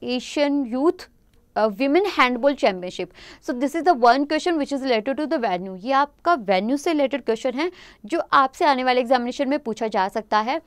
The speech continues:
तो आपको बताना है इसका वेन्यू क्या रहा है। ए, बी, सी, डी ऑप्शन में से क्या रहने वाला है? ओके,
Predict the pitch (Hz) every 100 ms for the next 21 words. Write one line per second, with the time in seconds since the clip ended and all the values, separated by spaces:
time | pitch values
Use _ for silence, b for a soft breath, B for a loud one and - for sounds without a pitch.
0 | b b 339 339 392 311 302 240 269 294
1 | - 269 226 214 240 240 233 262 247 202
2 | 214 254 - - 370 302 285 - 285 285
3 | 277 262 247 269 - 294 311 254 202 208
4 | 190 170 190 185 - _ - 240 302